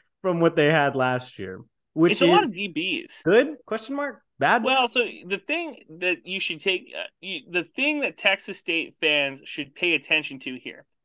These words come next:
Speaker 2: is that they're adding a lot of D Bs, right? We've, we've mentioned a couple times. The thing that lost U-, uh, U I W the game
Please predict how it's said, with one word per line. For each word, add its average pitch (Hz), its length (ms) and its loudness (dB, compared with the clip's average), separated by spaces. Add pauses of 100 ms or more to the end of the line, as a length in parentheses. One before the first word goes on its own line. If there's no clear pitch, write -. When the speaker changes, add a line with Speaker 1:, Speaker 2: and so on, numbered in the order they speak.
(140)
Speaker 2:
is 175 100 -4
that 214 100 2
they're 208 140 0
adding 240 240 4
a 240 60 -2
lot 214 180 2
of 156 80 -2
D 156 180 -4
Bs, 131 460 -6
right? 143 140 -2
We've, 151 160 -6
we've 156 180 -2
mentioned 170 320 -2
a 143 40 -6
couple 139 200 -6
times. - 280 -6 (440)
The 185 100 2
thing 302 400 -4
that - 200 -2
lost 175 640 0 (260)
U-, 185 440 -10
uh, 131 400 0
U 175 180 -4
I 175 100 4
W 147 420 0
the 127 80 -8
game 131 460 -2